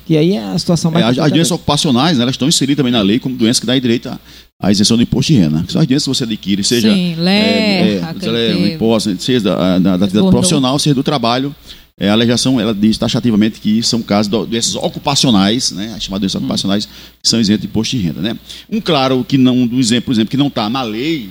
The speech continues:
Speaker 2: né, não tá na lei de imposto de renda, mas vem numa lei de espaço, numa lei posterior,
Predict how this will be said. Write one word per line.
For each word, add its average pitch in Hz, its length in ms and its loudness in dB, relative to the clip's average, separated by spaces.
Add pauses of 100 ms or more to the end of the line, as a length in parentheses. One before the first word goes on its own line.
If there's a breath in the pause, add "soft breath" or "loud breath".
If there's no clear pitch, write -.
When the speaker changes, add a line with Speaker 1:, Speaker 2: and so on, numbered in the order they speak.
Speaker 2:
né, 90 100 -20
não 123 80 -14
tá 117 120 -2
na 117 80 4
lei 107 120 4
de 98 100 4
imposto 104 280 0
de 101 80 6
renda, 143 120 4
mas 113 140 2
vem 139 120 2
numa 143 100 -6
lei 123 160 4
de 110 60 -2
espaço, 104 320 -2
numa 117 100 4
lei 110 80 4
posterior, 113 460 2